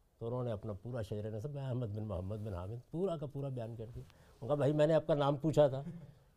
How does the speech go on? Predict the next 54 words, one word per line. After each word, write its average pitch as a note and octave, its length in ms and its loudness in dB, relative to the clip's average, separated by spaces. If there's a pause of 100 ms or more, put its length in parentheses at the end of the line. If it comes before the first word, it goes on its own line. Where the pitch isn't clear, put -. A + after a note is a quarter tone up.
(120)
تو - 140 -6
یہ C#3 200 4
آپ C3+ 240 4
نے D3+ 120 8
جو C#3+ 120 4
اتنی C3+ 260 2
داستان C#3 460 4
سنا A#2 220 2
دی، A2+ 120 -2
انہوں A#2+ 180 -2
نے A#2+ 80 -2
کہا، C3 200 0
"آپ G2+ 140 -4
سے C3+ 100 -4
بھی C#3+ 100 -4
اللہ B2+ 140 -2
تعالیٰ C3+ 240 -4
نے B2+ 60 -2
اتنا C3 180 -6
ہی C#3+ 60 -4
پوچھا B2 300 -4
تھا B2 120 -4
کہ B2+ 100 -4
ما B2 200 -2
تلک B2+ 280 -4
بیمینک A#2 600 -2
یا A#2+ 200 -6
موسیٰ، A#2+ 340 -10 (460)
آپ G#2+ 280 -4
کے C#3 80 6
ہاتھ G#2 260 4
میں B2+ 100 2
کیا؟" A2+ 240 2
آپ G#2 120 0
نے D3+ 100 8
بھی C3 60 2
پوری C#3 200 2
کہانی C3 260 6
سنا A#2+ 200 2
دی A#2 120 -4
تھی۔ C#3+ 300 -4
<laughs> - 640 -8 (480)
تو B2+ 180 2
یہ E3+ 140 6
معلوم E3+ 440 10
ہو C3+ 180 12
گیا F#2+ 140 2
اس G2 140 -2
سے۔ - 240 -12 (460)
اور - 140 -6
یہ G3 140 8
میں F#3 180 6
نے G#3 100 8
صرف G#3+ 220 6